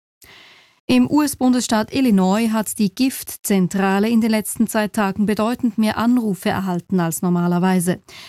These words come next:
Etwa weil versucht wurde, das Coronavirus mit einer Mischung aus Bleichmittel und Mundwasser abzutöten, wie die Direktorin des Gesundheitsamtes erklärte. Am Donnerstag hatte U-S-Präsident Donald Trump gefordert, es müsse geprüft werden, ob man Menschen gegen das Coronavirus direkt Desinfektionsmittel spritzen könnte.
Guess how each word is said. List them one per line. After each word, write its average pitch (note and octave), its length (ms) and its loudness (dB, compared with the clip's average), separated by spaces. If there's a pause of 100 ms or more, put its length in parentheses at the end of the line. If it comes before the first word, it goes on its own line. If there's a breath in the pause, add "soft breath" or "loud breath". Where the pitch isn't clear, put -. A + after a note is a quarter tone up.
(120)
Etwa F3+ 300 -4
weil F3 120 0
versucht G3 480 -2
wurde, G#3+ 300 0
das A3 240 -2
Coronavirus G#3 960 0
mit G#3 160 2
einer F3+ 180 2
Mischung G3+ 460 0
aus F#3+ 320 -4
Bleichmittel G#3+ 760 -2
und G#3+ 240 -2
Mundwasser G#3+ 720 0
abzutöten, - 840 -4 (400 loud breath)
wie F#3 100 -6
die F3 160 -2
Direktorin G3+ 680 0
des E3+ 220 -6
Gesundheitsamtes F3 880 -2
erklärte. F3+ 580 -2 (540 loud breath)
Am G3+ 100 2
Donnerstag A3+ 640 -2
hatte C4+ 240 -2
U-S-Präsident G3+ 840 0
Donald F#3+ 300 0
Trump A3 320 -2
gefordert, G3 580 -2
es G3+ 140 -4
müsse F#3 260 0
geprüft G3 600 -2
werden, A3+ 400 2
ob A#3 180 -4
man G#3+ 220 2
Menschen A#3 400 0
gegen G#3 200 0
das F#3+ 200 -2
Coronavirus G3+ 1000 0
direkt - 680 -4
Desinfektionsmittel G3+ 1080 -2
spritzen F#3 600 -6
könnte. F#3 400 -2